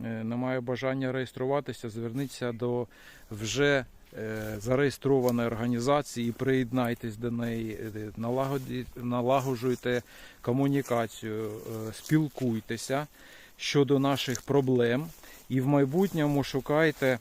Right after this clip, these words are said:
вихід на одну з, е, всеукраїнських ор-, організацій, яких я вам назвав, в любу організацію,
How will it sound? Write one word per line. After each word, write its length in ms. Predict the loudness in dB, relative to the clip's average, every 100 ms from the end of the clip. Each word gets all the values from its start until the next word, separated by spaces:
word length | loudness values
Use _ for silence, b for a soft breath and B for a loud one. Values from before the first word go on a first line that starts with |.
| -4
вихід 560 | -10 0 0 0 -4 -4
на 320 | -2 0 0
одну 400 | -2 -2 -2 -2
з, 200 | -4 -8
е, 120 | -6 -6
всеукраїнських 920 | -4 -2 -2 -2 -4 -4 -6 -8 -6
ор-, 120 | -8 -6
організацій, 800 | -6 -4 -2 -2 0 -2 -4 -8
яких 440 | -6 -6 -8 -10
я 200 | -6 -4
вам 340 | -4 -4 -4 -4
назвав, 440 | -4 -2 -2 -2 -8 B B B -12
в 360 | -10 -8 -4
любу 340 | -2 0 2 2
організацію, 840 | 2 -2 -6 -6 -10 -10 -10 -8